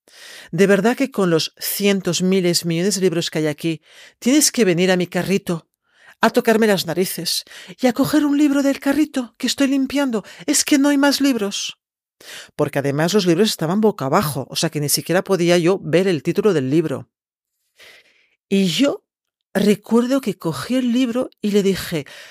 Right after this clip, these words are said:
"No, es que yo buscaba este libro". "Mentira". Además ella se me quedó mirando como diciendo, "¿Qué me estás contando?".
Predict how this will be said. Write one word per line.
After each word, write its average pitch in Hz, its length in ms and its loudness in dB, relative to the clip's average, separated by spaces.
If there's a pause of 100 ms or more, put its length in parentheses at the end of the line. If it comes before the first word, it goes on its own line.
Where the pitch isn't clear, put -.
(360)
"No, 254 420 2
es 247 220 0
que 247 100 -2
yo 269 100 2
buscaba 240 420 0
este 226 260 0
libro". 139 400 -4 (340)
"Mentira". 160 720 -2 (420)
Además 143 300 -4
ella 170 140 2
se 185 100 0
me 185 80 0
quedó 185 180 0
mirando 180 240 2
como 208 120 0
diciendo, 151 400 -4
"¿Qué 147 100 -10
me 143 40 -6
estás 160 140 -4
contando?". 143 600 -4